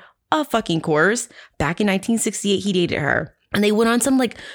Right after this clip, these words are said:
super weird date where he invited her back to his apartment to play chess because he's like, "I'm so important. <laughs> Oh, look at me. I can play chess," whatever. And, <laughs> and he was wearing, like, all white and, like, just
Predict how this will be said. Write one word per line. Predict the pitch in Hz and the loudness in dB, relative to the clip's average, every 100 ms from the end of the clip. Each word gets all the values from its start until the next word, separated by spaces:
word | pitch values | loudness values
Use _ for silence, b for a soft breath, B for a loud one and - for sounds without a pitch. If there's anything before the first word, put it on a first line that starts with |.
| B | B
super | - 214 220 226 | -2 0 2 2
weird | 202 185 196 180 | 2 2 2 2
date | 156 175 | 0 0
where | - | 0
he | 160 190 | 0 0
invited | 156 156 160 | 2 0 0
her | 180 | -2
back | 160 151 156 | -2 -2 -2
to | 170 | -2
his | 165 | -2
apartment | - - 147 170 156 | -2 0 0 0 -2
to | |
play | 160 - 156 | -4 -2 -2
chess | 147 - 139 151 | -2 -2 0 -2
because | - 160 160 | -2 -2 -2
he's | 160 | -2
like, | 175 | 0
"I'm | 190 | 0
so | 185 208 | 0 0
important. | 185 - 196 185 | 0 0 0 0
<laughs> | 208 | 0
Oh, | 202 | 0
look | 196 214 | -2 0
at | 208 | 0
me. | |
I | 190 | 0
can | 196 | 0
play | 202 | 0
chess," | 202 190 | 0 0
whatever. | - 196 196 B B B B B 190 | -2 -2 -4 B B B B B 0
And, | 190 185 214 - | 2 2 2 2
<laughs> | 302 - B B B B | 2 2 B B B B
and | 214 196 | -2 0
he | 226 | 2
was | 226 | 2
wearing, | 208 214 240 | 2 2 0
like, | 214 - | -2 -2
all | 165 202 220 196 | 0 4 4 2
white | 160 165 190 196 - | 0 0 2 2 2
and, | 175 170 | 0 0
like, | 165 160 - - B B B | 0 0 -4 -10 B B B
just | - - | -2 -2